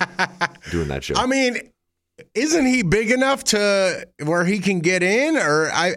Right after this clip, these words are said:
Speaker 2: I gotta think now that with every country artist wanting to get in on Yellowstone, though, maybe there's a list?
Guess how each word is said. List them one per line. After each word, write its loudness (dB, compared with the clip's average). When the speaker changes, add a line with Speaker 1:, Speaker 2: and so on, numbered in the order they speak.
Speaker 2:
I 0
gotta 0
think -2
now 2
that -2
with 0
every 0
country 0
artist 0
wanting 0
to 0
get 0
in 0
on 0
Yellowstone, 0
though, 0
maybe 0
there's -2
a -2
list? 0